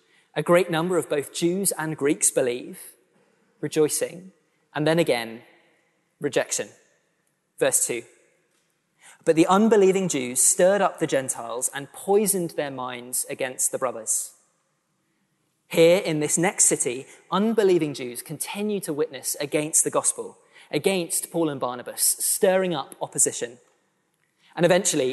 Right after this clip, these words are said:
exactly the same thing happens again. Paul and Barnabas are driven from the city. Rejection.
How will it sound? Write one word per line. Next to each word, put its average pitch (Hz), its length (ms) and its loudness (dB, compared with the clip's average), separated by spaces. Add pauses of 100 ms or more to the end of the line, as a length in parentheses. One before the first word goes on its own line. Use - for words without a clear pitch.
exactly 170 420 -2
the 165 140 -4
same 139 240 -6
thing 127 220 -8
happens 131 340 -6
again. 117 240 -10 (840)
Paul 190 240 4
and 170 120 2
Barnabas 135 560 0
are 135 140 -6
driven 135 540 -2
from 127 280 -4
the 123 80 -8
city. - 380 -8 (1080)
Rejection. 131 460 -2